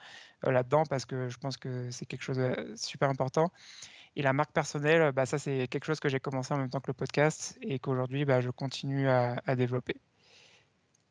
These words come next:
Donc, alors, pour le premier point, c'est comment choisir la bonne entreprise. Alors, tout à l'heure, dis-moi,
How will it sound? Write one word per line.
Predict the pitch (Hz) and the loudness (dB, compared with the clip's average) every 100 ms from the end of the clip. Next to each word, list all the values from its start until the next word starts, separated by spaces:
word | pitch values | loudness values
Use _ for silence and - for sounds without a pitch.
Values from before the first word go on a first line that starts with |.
| _ _ _ _ | _ _ _ _
Donc, | 127 135 131 - - - | -2 0 0 -6 -10 -2
alors, | 135 123 | 2 2
pour | 151 | 2
le | 143 | 0
premier | - 151 147 | 0 0 0
point, | - 151 147 | 0 2 0
c'est | - 135 - 247 - | 0 0 0 -4 -6
comment | 143 143 | -2 0
choisir | 156 147 | 2 4
la | 139 | 4
bonne | 135 | 2
entreprise. | 131 143 - 147 151 185 - - _ _ - - - - - - - _ _ | -2 -6 -6 0 0 0 -4 -14 _ _ -20 -20 -20 -18 -18 -20 -20 _ _
Alors, | 156 143 139 127 - - - - - - - _ _ _ _ 127 - - - _ - | 6 8 6 4 -6 -12 -18 -20 -20 -20 -20 _ _ _ _ -20 -20 -20 -20 _ -10
tout | 151 | 2
à | 160 | 4
l'heure, | 160 - _ - | 4 0 _ -10
dis-moi, | 139 - | -6 -6